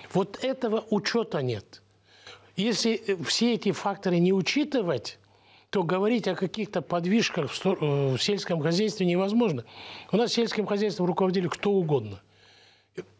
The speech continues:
<clears throat> Юристы, математики, финансисты. А нужно понимание в целом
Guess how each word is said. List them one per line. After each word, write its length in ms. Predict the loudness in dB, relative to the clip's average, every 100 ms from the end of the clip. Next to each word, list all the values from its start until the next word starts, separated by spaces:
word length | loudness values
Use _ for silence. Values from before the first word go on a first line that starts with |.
| -4
<clears throat> 520 | -2 0 0 -4 -10 _ _ _ _ -10
Юристы, 760 | -2 2 4 4 2 0 -4 -4
математики, 880 | -2 -2 0 0 0 -2 -6 -8 -8
финансисты. 960 | 0 2 4 2 2 2 2 -2 -8 -10 -20 -18 -16 -14 -4
А 120 | 0
нужно 380 | 4 4 2 0
понимание 760 | -2 -2 2 2 2 2 0
в 60 | 0
целом 420 | 0 2 2